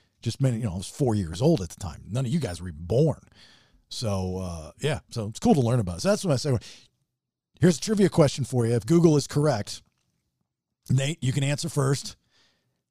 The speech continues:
I Googled this. Why? I have no idea. Probably for the same reason I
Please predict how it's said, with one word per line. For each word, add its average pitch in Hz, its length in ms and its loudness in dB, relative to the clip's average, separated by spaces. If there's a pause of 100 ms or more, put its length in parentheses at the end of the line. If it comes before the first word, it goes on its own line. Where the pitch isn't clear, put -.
(600)
I 135 120 -2
Googled 160 380 4
this. 123 380 2
Why? 120 280 0
I - 20 0
have 113 280 -2
no 151 240 4
idea. 127 300 2
Probably 135 340 0
for 131 120 -4
the 117 100 -4
same 151 300 -4
reason 143 340 2
I 117 240 -2